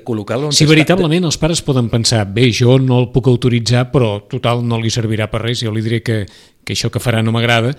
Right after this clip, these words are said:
Speaker 2: però ho acabarà fent o ho pot acabar fent, jo em quedaré aquí aguantant el, el patiment i amb ell no li servirà per res que jo li digui que no m'agrada el que fa", o sí que li servirà?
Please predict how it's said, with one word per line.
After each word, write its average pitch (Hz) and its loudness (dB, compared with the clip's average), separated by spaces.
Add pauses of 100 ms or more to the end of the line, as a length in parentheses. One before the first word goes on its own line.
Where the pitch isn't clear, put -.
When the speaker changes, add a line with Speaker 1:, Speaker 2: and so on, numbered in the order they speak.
(320)
Speaker 2:
però 110 -4
ho 107 -2
acabarà 110 -4
fent 131 4
o 117 2
ho 104 -2
pot 117 -2
acabar 110 -2
fent, 135 -2
jo 123 -2
em 113 -4
quedaré 113 -4 (320)
aquí 117 -6
aguantant 113 -4
el, 113 -4 (460)
el 104 -6
patiment 123 -2
i 123 0
amb 110 -4
ell 117 -2
no 127 -2
li 123 -4
servirà 110 -4
per 104 -8
res 135 -6
que 123 -4
jo 107 -4
li 104 -6
digui 104 -6 (460)
que 104 -10
no 104 -8
m'agrada 101 -8
el 98 -12
que 104 -10
fa", 101 -10 (100)
o 170 -4
sí - 0
que - -8
li 92 -8
servirà? 95 -8